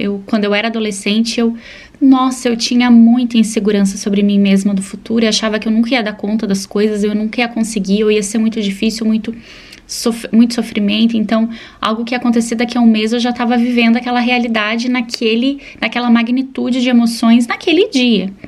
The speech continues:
E vivendo todos os dias, os trinta dias, até chegar o dia e perceber que,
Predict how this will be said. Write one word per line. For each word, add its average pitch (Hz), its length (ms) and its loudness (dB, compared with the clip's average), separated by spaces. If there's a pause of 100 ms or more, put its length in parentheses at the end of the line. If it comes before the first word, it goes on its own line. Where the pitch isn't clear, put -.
(320)
E 233 80 4
vivendo 226 340 0
todos 262 300 -4
os 359 140 0
dias, 269 280 0
os 269 100 -6
trinta 277 340 0
dias, 262 260 0
até 269 200 -2
chegar 233 360 -2
o 254 80 0
dia 226 260 0
e - 20 2
perceber 269 440 -2
que, 294 220 -10